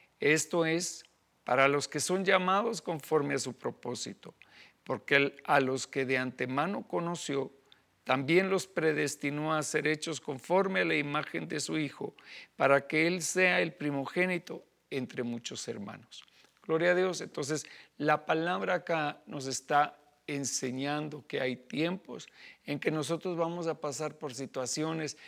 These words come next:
que son desagradables para nuestra vida. Hay cosas que nosotros vamos a decir, "Pero ¿por qué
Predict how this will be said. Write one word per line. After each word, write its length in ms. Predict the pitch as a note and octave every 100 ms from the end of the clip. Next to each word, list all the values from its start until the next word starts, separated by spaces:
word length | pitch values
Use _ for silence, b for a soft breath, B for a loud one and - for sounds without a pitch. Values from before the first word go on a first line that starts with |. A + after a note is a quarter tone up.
| B _
que 140 | - C#3
son 420 | E3 D3+ D#3 C#3
desagradables 1040 | D3 C#3+ C3+ C3+ C3+ B2+ D3 A#3 C#4 D#3
para 300 | - C#3 B2
nuestra 480 | A#2+ A#2 - C3 A#2
vida. 360 | A#2 A2 A2+ - B B -
Hay 180 | C#3+
cosas 440 | C#3+ E3+ E3+ E3+ D#3+
que 80 | D#3
nosotros 400 | D3 D3+ D3+ D3
vamos 280 | D#3 D3+
a 40 | D3
decir, 360 | C#3 B2 D3+
"Pero 240 | D3+ D3+ C3
¿por 280 | C3+ B2 A2+
qué 360 | E3 F3 F3